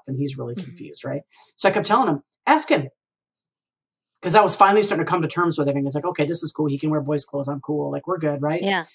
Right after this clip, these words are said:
Speaker 1: I kept saying, "Ask him. Just sit on the couch in the living room and say, 'Why do you think you're a boy?'" Right? Right?
Speaker 2: Mm-hmm.
Speaker 1: "Why do you, why do you really want to wear a binder? Why don't, like,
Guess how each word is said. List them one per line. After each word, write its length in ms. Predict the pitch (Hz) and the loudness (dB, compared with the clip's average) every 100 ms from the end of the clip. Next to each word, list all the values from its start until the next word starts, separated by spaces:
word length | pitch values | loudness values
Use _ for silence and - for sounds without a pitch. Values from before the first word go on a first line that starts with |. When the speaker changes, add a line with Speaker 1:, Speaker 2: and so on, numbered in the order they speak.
| _ _ _ _ _ _ - | _ _ _ _ _ _ -6
Speaker 1:
I 60 | |
kept 160 | 202 220 | -2 0
saying, 200 | 240 208 | 2 4
"Ask 280 | 220 277 - | 6 4 2
him. 260 | 147 135 | 0 0
Just 220 | - 208 - | 0 0 2
sit 100 | 269 | 4
on 80 | 285 | 4
the 80 | |
couch 300 | 277 240 240 | 4 4 4
in 60 | 247 | 2
the 40 | |
living 180 | 240 233 | -2 0
room 80 | 220 | 0
and 100 | 185 | 2
say, 160 | 202 185 | 4 2
'Why 340 | 151 170 262 | 6 6 6
do 120 | 220 | 4
you 120 | 226 208 | 0 0
think 460 | - 226 220 - | 2 2 2 0
you're 160 | 190 170 | 0 2
a 60 | |
boy?'" 400 | 151 151 127 113 _ _ _ 143 | 2 0 0 -8 _ _ _ -6
Right? 360 | 143 160 165 _ _ - | -2 -2 -4 _ _ -8
Right? 260 | 151 165 | -4 -4
Speaker 2:
Mm-hmm. 160 | 180 180 _ _ _ | -6 -12 _ _ _
Speaker 1:
"Why 280 | 143 185 220 | 4 6 8
do 100 | 226 | 4
you, 540 | 208 202 202 196 190 - _ _ _ | 2 2 2 2 -2 -10 _ _ _
why 640 | 135 135 170 190 220 240 226 | -12 0 6 8 8 4 0
do 100 | 202 | -2
you 320 | 196 196 180 | -2 -2 -2
really 400 | 156 180 185 190 | 2 4 6 4
want 400 | 165 156 160 160 - - | 2 2 2 2 -6 -4
to 520 | 147 143 139 139 156 - | 0 2 0 -2 -6 -2
wear 180 | 143 | 0
a 80 | 143 | 0
binder? 540 | 123 143 143 143 135 123 | 0 -2 -2 -2 -6 -6
Why 220 | 143 165 | 0 2
don't, 180 | 185 160 | 2 2
like, 200 | 160 | 0